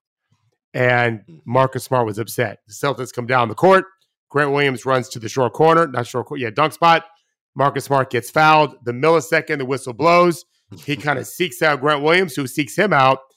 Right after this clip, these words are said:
Speaker 1: and Marcus Smart grabs him and touches him like the Coneheads used to touch foreheads. That's how they, that's how they showed affection.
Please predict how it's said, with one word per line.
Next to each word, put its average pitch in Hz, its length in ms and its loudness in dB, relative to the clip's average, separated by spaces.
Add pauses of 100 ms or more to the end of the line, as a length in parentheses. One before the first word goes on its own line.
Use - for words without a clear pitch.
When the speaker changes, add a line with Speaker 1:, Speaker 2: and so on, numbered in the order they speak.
(320)
Speaker 1:
and 131 160 -4
Marcus 143 300 -2
Smart 151 280 0
grabs 147 360 0
him 175 140 -2
and 139 100 -8
touches 160 260 -2
him 156 80 -6
like 143 140 -4
the 139 60 -12
Coneheads 180 460 2
used 151 140 -8
to 143 60 -8
touch - 260 -4
foreheads. 123 560 -2 (360)
That's 139 160 0
how 151 160 2
they, 135 100 0
that's 135 260 -4
how 139 80 0
they 131 140 0
showed 131 280 -2
affection. 113 500 -10